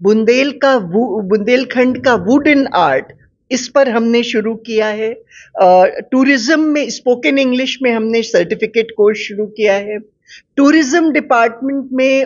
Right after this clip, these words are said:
और होटल मैनेजमेंट में पहली बार हमारे बच्चे,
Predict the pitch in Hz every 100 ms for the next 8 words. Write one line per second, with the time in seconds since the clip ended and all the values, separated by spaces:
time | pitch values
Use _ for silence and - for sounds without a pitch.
0 | - 185 190 185 165 220 302 302 254 220
1 | 226 196 226 240 240 240 233 240 247 -
2 | - - 214 220 339 277 269 262 226 208
3 | 196 226 208 202 - - 247 254